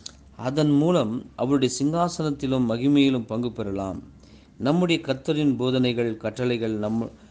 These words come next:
நம்மை சந்தோஷமாக, சந்தோஷம் இகழச் செய்து பய-, பயப்படுத்தும் நோக்கம் உடைய-, உடையவை அல்ல. மாறாக,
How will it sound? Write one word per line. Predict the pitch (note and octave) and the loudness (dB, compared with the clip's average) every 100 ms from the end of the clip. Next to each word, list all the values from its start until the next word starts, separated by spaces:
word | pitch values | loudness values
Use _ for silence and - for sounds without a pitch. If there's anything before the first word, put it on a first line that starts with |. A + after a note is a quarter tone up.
| - - - | -20 -14 -2
நம்மை | B2 D3+ D3 B2+ | 2 4 2 0
சந்தோஷமாக, | - B2 C#3 E3+ E3+ D#3+ C3+ A#2 G#2+ G#2 - | -2 0 2 2 0 0 2 0 -2 -4 -6
சந்தோஷம் | - C3 D3+ D#3+ D#3+ D3+ C#3+ | -4 2 4 2 0 -2 -2
இகழச் | A#2+ B2 C3+ B2+ | -2 0 0 0
செய்து | - A#2+ G#2+ G#2+ G2 - - - - - - _ - _ _ _ _ _ | -2 -2 0 -4 -6 -10 -20 -20 -20 -20 -20 _ -20 _ _ _ _ _
பய-, | C#3 D3 - - - G2+ | -6 -6 -8 -20 -18 -2
பயப்படுத்தும் | C3 D#3 E3 D#3+ E3 E3 D#3+ | 0 2 2 0 0 0 2
நோக்கம் | C3+ B2+ C3 C#3 B2 | 4 2 0 -2 -2
உடைய-, | G2 A#2+ B2 - - _ - | 0 0 0 -2 -12 _ -12
உடையவை | G2 B2 C#3 C#3+ C#3 A2+ | -6 0 4 4 4 2
அல்ல. | G#2 A#2 A2+ F2+ - | 0 0 -2 -4 -10
மாறாக, | G2+ A2+ B2 B2 D#3+ F3+ | -6 -2 -2 -2 -4 -6